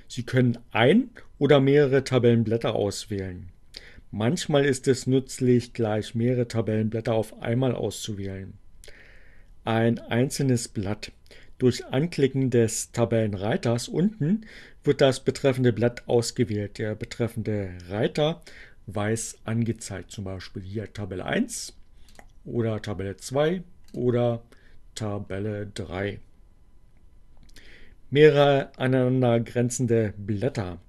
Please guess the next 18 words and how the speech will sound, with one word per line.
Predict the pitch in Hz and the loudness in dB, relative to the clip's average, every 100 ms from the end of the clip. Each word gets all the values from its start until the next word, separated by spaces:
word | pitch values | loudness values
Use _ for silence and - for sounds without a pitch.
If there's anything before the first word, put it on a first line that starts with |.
| - - - - - - | -20 -20 -20 -20 -20 -8
Um | - 123 120 117 117 | 0 2 4 2 4
mehrere | 135 165 139 113 147 190 - | 2 4 4 4 2 -2 -8
Tabellenblätter | - 113 120 117 110 117 139 | 0 2 4 2 0 -2 -2
auszuwählen, | 117 117 - 120 120 156 180 | -2 -2 -2 0 2 2 0
führen | - 139 127 | -4 -4 -2
Sie | 113 113 | -2 -4
folgende | 110 - 107 110 | -4 -4 -2 -2
Schritte | 101 180 147 | -4 -4 -4
aus. | 104 180 - - - - - - | -2 -4 -6 -16 -20 -20 -20 -8
Klicken | - 139 151 143 | 0 2 2 -2
Sie | 117 131 127 | 0 2 2
auf | - 120 104 - - - - - - | 0 0 0 -2 -16 -20 -20 -20 -20
den | - 127 120 110 | -2 2 2 2
Reiter | 90 104 143 175 170 170 - | -2 -2 0 0 -2 -4 -6
des | 127 - | -6 -4
ersten | 233 123 123 - 123 | -4 -4 -4 -4 -2
auszuwählenden | 123 117 - 117 113 113 110 107 101 | -2 -2 -4 -2 0 -2 -4 -4 -6
Tabellenblattes. | 104 101 101 101 101 107 107 135 120 175 - - | -8 -8 -8 -8 -8 -6 -4 -4 -2 -4 -6 -14